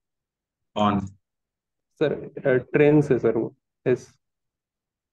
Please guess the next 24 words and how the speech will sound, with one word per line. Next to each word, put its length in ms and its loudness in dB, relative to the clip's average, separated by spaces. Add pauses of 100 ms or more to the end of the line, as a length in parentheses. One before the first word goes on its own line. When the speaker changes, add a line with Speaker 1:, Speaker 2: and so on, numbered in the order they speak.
(960)
Speaker 1:
क्या 160 -4
है? 300 -6 (1500)
ट्रेन 280 2
ही 100 2
है 60 -2
ना, 140 -4
ये 140 -6
देखो। 320 -6 (300)
Speaker 2:
अच्छा, 260 0
ठीक 160 0
है, 60 0
ठीक 180 -8
है, 100 -20
हाँ। 140 -6 (4000)
अ, 240 4
सर, 200 2
Speaker 1:
वो 80 2
Speaker 2:
इसको 300 -8
ज्वाइन 320 -2
कर 140 -2
रहे 100 -2
हैं 80 -8
अपन। 420 -8 (560)
Speaker 1:
हाँ। 240 -12